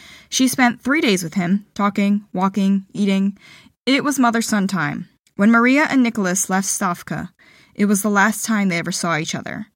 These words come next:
On top of the abdication, there was some good news, and then more bad news. Olga, Tatiana, and Alexei were feeling better, but Anastasia had a fever, and Maria had also caught the measles.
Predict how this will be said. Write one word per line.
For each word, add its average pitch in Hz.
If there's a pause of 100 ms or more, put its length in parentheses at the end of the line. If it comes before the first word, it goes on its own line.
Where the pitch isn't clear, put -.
(640)
On 233
top 294
of 247
the 226
abdication, 202
there 156
was 175
some 220
good 311
news, - (200)
and 262
then 233
more 185
bad -
news. - (720)
Olga, 330
Tatiana, 233
and 214
Alexei 175
were 180
feeling 170
better, 104 (360)
but - (420)
Anastasia 240
had 214
a 190
fever, 175 (280)
and 208
Maria 208
had 190
also 190
caught 185
the -
measles. -